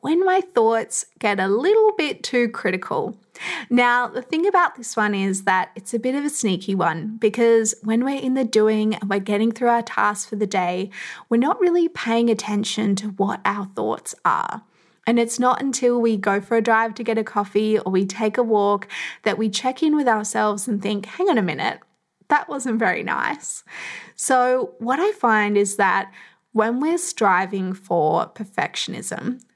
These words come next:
or we're striving for our version of perfect, we are being highly critical on ourselves, others,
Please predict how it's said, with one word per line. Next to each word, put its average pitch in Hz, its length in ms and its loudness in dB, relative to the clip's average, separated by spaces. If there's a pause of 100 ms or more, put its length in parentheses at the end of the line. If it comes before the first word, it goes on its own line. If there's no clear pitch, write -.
(140)
or 208 400 4
we're 185 180 -4
striving 220 600 0
for 208 480 2
our 202 260 0
version 220 560 2
of - 240 -8
perfect, - 800 -8 (720)
we 240 240 2
are 233 80 2
being 220 340 4
highly 254 920 -2
critical 220 680 -4
on 214 140 -2
ourselves, 226 960 -2 (420)
others, 226 640 2